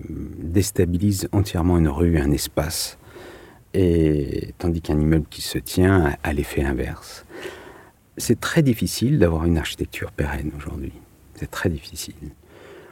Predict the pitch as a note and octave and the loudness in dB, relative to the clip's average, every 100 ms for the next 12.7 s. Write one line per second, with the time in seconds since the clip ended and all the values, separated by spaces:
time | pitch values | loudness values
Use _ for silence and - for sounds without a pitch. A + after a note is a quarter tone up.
0 | _ D#2+ D2 - E2+ F2+ E2+ D#2+ - F#2 | _ -2 -2 0 2 2 2 -2 0 0
1 | - E2 E2+ - F2+ D#2 D2 D2+ - D#2 | 0 -4 -4 0 2 2 0 -2 -2 2
2 | B2+ G#2+ E2+ - D2+ D#2 D#2 D2+ D#2 D#2 | 2 2 -2 -2 0 0 0 0 2 4
3 | D#2 D2 C#2+ C#2+ C#2+ D2+ A2 - G#2+ F#2 | 6 4 2 0 0 2 2 2 2 2
4 | E2 - E2+ B1+ - - - E2+ E2+ E2 | 2 4 2 2 -4 -8 -4 2 2 4
5 | D#2 - E2 D2 D2+ - - - - B2 | 0 2 0 2 0 0 -2 -4 -4 -4
6 | - A2+ - - - E2 - - - D#2+ | -2 -2 0 -2 2 2 0 -8 -4 -4
7 | - - - - C#2 C#2+ - - - - | -6 -18 -8 -4 -2 -4 -4 -6 -8 -12
8 | - - - - - - - - G2 G2+ | -16 -18 -16 -16 -18 -20 -14 2 6 6
9 | G#2 A#2 C#3 - F#2+ - F#2+ F#2+ E2+ E2 | 4 0 0 -2 -6 0 2 2 2 2
10 | E2 D#2+ D#2+ - A#2+ B2+ - E2+ E2 - | 4 2 2 6 6 6 2 0 -2 -2
11 | E2 D2+ C#2+ C2+ - _ - E2+ F2 F#2 | -2 0 0 -4 -10 _ -2 0 0 0
12 | E2+ F2 D#2+ D#2+ - D#2 | 2 2 2 0 2 2